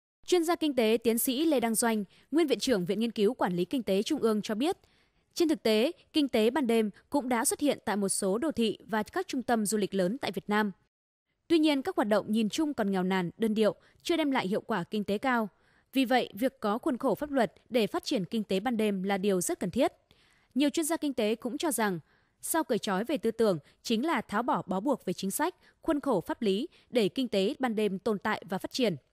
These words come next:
Việc phát triển kinh tế ban đêm ở Việt Nam cần sự đầu tư bài bản và chính sách đồng bộ hơn – bao gồm các khu vực riêng, được quy hoạch dài hạn và phát triển hạ tầng điện nước. Đồng thời cần có quy hoạch cụ thể,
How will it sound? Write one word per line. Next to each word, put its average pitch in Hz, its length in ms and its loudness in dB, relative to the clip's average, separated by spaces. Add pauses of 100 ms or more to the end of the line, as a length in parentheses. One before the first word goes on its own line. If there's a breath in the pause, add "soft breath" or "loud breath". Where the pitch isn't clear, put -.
(460 soft breath)
Việc 294 160 2
phát 415 120 0
triển 226 200 0
kinh 240 180 -4
tế 208 140 0
ban 254 160 -2
đêm 220 180 0
ở - 120 -4
Việt 196 160 -4
Nam 247 260 -2 (220 soft breath)
cần 240 160 2
sự - 160 -4
đầu 240 140 4
tư 320 220 -2
bài 226 160 0
bản 180 280 -2 (180)
và 196 140 0
chính 196 180 -6
sách 392 220 -6
đồng 202 160 -2
bộ 175 120 -4
hơn – 214 240 -2 (340 soft breath)
bao - 160 0
gồm 220 240 0
các 311 140 -4
khu 277 120 -2
vực 202 160 -2
riêng, 233 260 2 (320 soft breath)
được 254 180 0
quy 330 120 0
hoạch 247 180 -4
dài 190 180 -2
hạn 190 180 -2 (240 soft breath)
và 220 180 -2
phát - 160 -8
triển 202 220 -2
hạ 151 140 -6
tầng 180 320 -4
điện 214 240 0
nước. 262 260 0 (680 soft breath)
Đồng 262 160 4
thời 254 220 2
cần 240 260 -2
có 208 200 -2
quy 311 160 -4
hoạch 233 140 -4
cụ - 120 -4
thể, 208 280 0